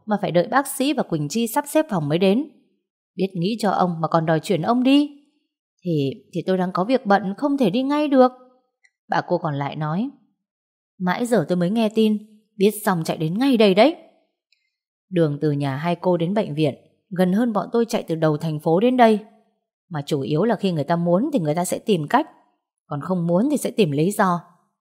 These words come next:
Tôi thấy các cô đang tìm lý do thì đúng hơn đấy. "Cậu, cậu đừng có tưởng được ông cho làm tổng giám đốc mà oai. Chờ đấy, chưa biết ai hơn ai đâu."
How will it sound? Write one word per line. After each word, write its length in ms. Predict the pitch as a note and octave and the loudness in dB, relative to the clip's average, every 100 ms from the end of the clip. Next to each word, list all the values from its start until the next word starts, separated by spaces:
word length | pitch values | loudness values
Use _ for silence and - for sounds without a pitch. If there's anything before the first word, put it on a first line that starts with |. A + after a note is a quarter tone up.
| _ _ _ | _ _ _
Tôi 140 | E3+ D#3+ | -4 -2
thấy 180 | D#3 D#3+ | -2 -2
các 140 | A#3 - | -2 2
cô 320 | F#3 F#3 D3+ _ _ | 4 4 0 _ _
đang 140 | E3+ E3+ | -8 -4
tìm 180 | D#3+ D3 | -2 0
lý 240 | D3 F#3 | 2 2
do 200 | - - | 2 0
thì 120 | E3+ | 0
đúng 180 | D#3+ F#3 | 0 0
hơn 220 | C4 C4 | 2 2
đấy. 240 | A#3 D#4 F#4+ - _ _ _ _ _ _ - | 4 4 2 -10 _ _ _ _ _ _ -2
"Cậu, 420 | - - - E3 - _ _ - | -2 0 -4 -10 -14 _ _ -6
cậu 260 | - - - | -6 -4 -2
đừng 180 | F#3 D#3 | -2 0
có 120 | F#3 | -2
tưởng 320 | C4+ G#3 B2 - _ _ - | 2 2 2 -12 _ _ -6
được 160 | G3 - | -4 0
ông 180 | A#3 | -2
cho 120 | A#3 A3 | -2 -2
làm 180 | F3 | -4
tổng 240 | E3 E3 C#3 | -2 -2 -2
giám 160 | D#3+ | -2
đốc 160 | G#3+ D#4 | 0 0
mà 80 | F3+ - | 0 0
oai. 260 | C4 C4+ A#3+ _ _ _ _ _ | 2 0 -4 _ _ _ _ _
Chờ 280 | - C#3+ C#3+ | -6 -2 0
đấy, 280 | D#3 G3+ E4 - _ - | 2 2 2 -6 _ -12
chưa 220 | D#3+ D#3 | -6 -2
biết 160 | G3 C4 - | 0 -2 -2
ai 200 | G#3+ G#3+ | 0 2
hơn 200 | A3 G3+ | 2 2
ai 220 | G#3+ G3 | 2 6
đâu." 220 | G#3+ | 6